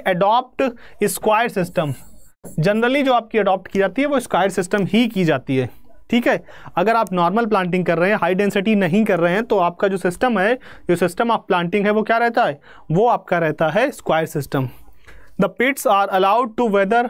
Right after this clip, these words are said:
for fifteen days before planting। ये आपको क्लियर है, मालूम है, जानकारी है सबको कि पन्द्रह दिन पहले, एक महीने पहले उसको गड्ढा खोद के उसमें एफ़वाईएम और मिट्टी को मिला के, भर के, पानी डाल के छोड़ देना होता है। ये सबके लिए समान है। ठीक है, अगर आप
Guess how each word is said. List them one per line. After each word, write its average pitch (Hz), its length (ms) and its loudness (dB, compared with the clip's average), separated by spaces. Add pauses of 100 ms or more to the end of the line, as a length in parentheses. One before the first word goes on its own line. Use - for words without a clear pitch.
(460)
for 208 100 2
fifteen 220 460 0
days 220 220 0
before 202 240 0
planting। 185 460 -2 (360)
ये 180 80 2
आपको 190 260 0
क्लियर 185 480 0
है, 214 160 0
मालूम 180 400 0
है, 214 160 2
जानकारी 170 480 0
है 208 140 2
सबको 202 380 -2 (380)
कि 190 80 -4
पन्द्रह 180 340 0
दिन 196 160 -2
पहले, 196 280 2
एक 180 200 0
महीने 185 280 2
पहले 185 340 0
उसको 180 220 0
गड्ढा 165 300 0
खोद 190 280 0
के 208 120 0
उसमें 175 260 0
एफ़वाईएम 170 540 0
और 175 120 0
मिट्टी 170 280 0
को 180 100 2
मिला 175 240 2
के, 180 140 -2
भर 156 220 0
के, 190 140 -2
पानी 165 300 0
डाल 170 180 2
के 202 100 0
छोड़ 165 260 0
देना 147 180 0
होता 127 180 -2
है। 123 80 -4 (460)
ये 208 60 2
सबके 170 360 0
लिए 185 120 2
समान 143 340 -2
है। 117 80 -12 (480)
ठीक 190 140 -2
है, 233 180 0 (760)
अगर 196 220 2
आप 254 220 0